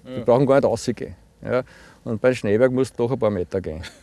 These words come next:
Speaker 2: Man, mittlerweile stimmt's nicht, mittlerweile fährst du bis, bis, bis ins Hotel, weil der Bahnhof ja anbaut ist beim Hotel. Aber ja, es ist der RAX, die RAX dasselbe. Aber das ist halt auch dieses, ah,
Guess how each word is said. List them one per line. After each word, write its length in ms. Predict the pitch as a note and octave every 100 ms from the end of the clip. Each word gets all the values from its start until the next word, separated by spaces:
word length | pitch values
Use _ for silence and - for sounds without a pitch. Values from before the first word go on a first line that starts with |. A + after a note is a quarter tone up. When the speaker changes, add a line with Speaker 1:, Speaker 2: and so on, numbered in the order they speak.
| _ _
Speaker 2:
Man, 140 | - D3+
mittlerweile 500 | F3 F3+ D3 D#3 E3+
stimmt's 300 | - F3 F3+
nicht, 180 | E3+ D#3
mittlerweile 460 | E3 D3 C3+ C#3
fährst 260 | - B2+ -
du 20 |
bis, 220 | C#3+ A#2+ -
bis, 280 | C3 A2+
bis 300 | - C3 -
ins 160 | C3 A#2+
Hotel, 340 | C3 A2 G#2+
weil 100 | A2+
der 80 | A2
Bahnhof 360 | - G2+ - -
ja 100 | -
anbaut 320 | - G1+ -
ist 160 | A2 -
beim 180 | A2 G2
Hotel. 340 | G#2+ F2+ F2+ - _ _ _ - - -
Aber 160 | A2 A#2+
ja, 240 | C3+ F2+ -
es 140 | G#2+ A#2+
ist 200 | G#2+ -
der 80 | G#2+
RAX, 240 | F2 A2+
die 100 | C3
RAX 240 | A2 -
dasselbe. 520 | - - - F#2 G1+ - - _ _ _ - - - - _ _ _ _ -
Aber 140 | A2
das 160 | A2+ A#2+
ist 140 | B2
halt 140 | B2+ B2
auch 140 | A#2+
dieses, 500 | - A#2+ B2 A2+ - _ - - - - - _ _ _ _ _ -
ah, 180 | F#3